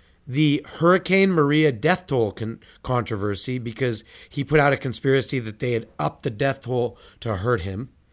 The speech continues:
We have the allegations of Obama spying on Trump, which just aren't true. They never happened. Um, the F B I has said that. The white genocide conspiracy theory that,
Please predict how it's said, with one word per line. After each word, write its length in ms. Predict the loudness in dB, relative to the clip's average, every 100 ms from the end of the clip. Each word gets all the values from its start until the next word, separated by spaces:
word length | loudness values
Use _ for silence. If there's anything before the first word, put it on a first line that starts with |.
| -20 -20 -20 -12
We 180 | -2 0
have 280 | 2 2 2
the 300 | 0 0 0
allegations 680 | 2 4 4 4 2 0 0
of 100 | 2
Obama 440 | 2 2 4 4 0
spying 400 | 0 0 0 -2
on 140 | -4
Trump, 340 | -4 -6 -6 -8
which 220 | -10 -8
just 320 | -4 -2 -4 -8
aren't 240 | -10 -10
true. 380 | -8 -6 -6 -8 _ _
They 140 | -8 -4
never 340 | -2 0 0
happened. 480 | -2 -6 -10 -16 -18 _ _ _ -20 -20 _
Um, 420 | -2 2 2 0 -4
the 140 | -4
F 160 | -4 0
B 140 | 2
I 180 | 2 2
has 200 | -2 -4
said 240 | -4 -4
that. 300 | -4 -8 -10 _ _ _ _ _ _ -20 -20 _ -6
The 160 | -4 2
white 320 | 6 6 6
genocide 640 | 4 4 4 2 2 0
conspiracy 680 | -4 -4 -2 0 0 -4 -8
theory 460 | -8 -6 -6 -8 -12 -20 -20 _ -4
that, 460 | 0 2 0 -4